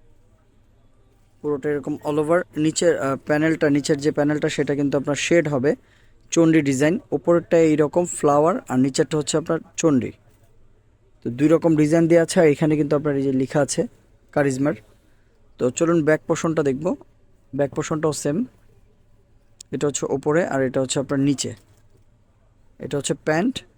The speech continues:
স্লিপটা কিন্তু এরকম হবে। স্লিভসটাও খুবই সুন্দর। এটা হচ্ছে হাতার কাপড়, এটা হচ্ছে ওড়না,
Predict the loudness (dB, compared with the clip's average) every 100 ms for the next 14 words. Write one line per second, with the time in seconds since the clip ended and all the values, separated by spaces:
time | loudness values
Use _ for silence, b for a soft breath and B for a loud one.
0 | _ -12 -2 -2 0 -2 0 -2 0 2
1 | 2 2 -4 -6 -10 -18 _ _ _ _
2 | -18 -8 -2 -2 0 0 0 0 -2 0
3 | 0 0 -2 -4 -4 -4 -2 -2 -2 -2
4 | -2 -2 -4 _ _ _ _ _ _ _
5 | _ _ _ _ _ -4 0 0 0 -6
6 | -6 -6